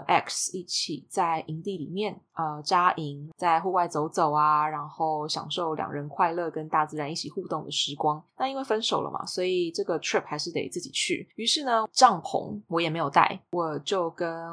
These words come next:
住在附近的朋友借了这个睡袋。租了车之后，我就自己从他住的地方、朋友住的地方，开车开了五个小时，到了一个海边。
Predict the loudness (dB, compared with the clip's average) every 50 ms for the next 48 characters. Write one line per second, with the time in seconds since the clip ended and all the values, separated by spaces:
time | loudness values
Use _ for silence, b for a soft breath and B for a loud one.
0 | -12 -14 -16 _ _ -8 -6 -4 -4 0 2 2 2 2 2 0 -2 -2 -2 -4
1 | -4 -4 -4 -4 -4 -6 -4 -2 0 0 0 0 -2 -4 -2 2 4 4 4 4
2 | 2 0 0 -2 -2 -6 -4 -2 -2 0 0 0 -2 -4 -6 -6 -6 -2 2 4
3 | 4 4 6 6 6 6 4 2 _ _ _ -8 -2 2 2 4 4 2 2 0
4 | 0 0 0 -2 0 0 2 0 0 0 -4 -6 -6 -8 -6 -6 -8 -8 -8 -6
5 | -2 -2 -2 -2 -4 -6 -10 -12 -12 -12 -12 -12 -14 -16 _ _ _ _ _ -4
6 | 0 2 2 2 2 0 0 -2 -2 -2 -4 -4 2 4 6 6 4 2 -4 -6
7 | -6 -4 -4 -4 -6 -6 -6 -6 -6 -6 -4 -2 -4 -4 -4 -4 -2 -2 -2 0
8 | 0 -2 -2 0 2 2 4 2 2 -4 -4 -4 -2 0 2 2 2 2 2 0
9 | -2 0 4 8 8 8 8 4 -2 -4 -6 -10 -14 _ -6 -4 -4 -4 -4 -6
10 | -4 -2 -2 -2 0 0 -2 -2